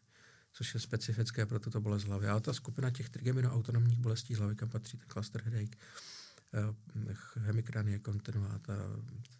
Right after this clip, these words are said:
paroxysmální hemikranie a pak nějaké velmi krátké bolesti hlavy, tak ty jsou oproti migréně velmi málo časté.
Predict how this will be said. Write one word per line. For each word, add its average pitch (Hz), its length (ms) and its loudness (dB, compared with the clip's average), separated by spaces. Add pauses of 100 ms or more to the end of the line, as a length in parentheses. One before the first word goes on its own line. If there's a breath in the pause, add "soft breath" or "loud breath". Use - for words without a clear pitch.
(200)
paroxysmální 110 480 2
hemikranie 104 420 2
a 101 80 0
pak 107 180 -4
nějaké 104 300 0
velmi 101 240 4
krátké 104 640 2 (580 loud breath)
bolesti 107 380 2
hlavy, 98 220 2
tak - 140 -4
ty - 100 -8
jsou 113 240 2 (420 loud breath)
oproti 117 320 2
migréně 107 500 4 (340)
velmi 104 200 2
málo 104 260 0
časté. 101 520 -8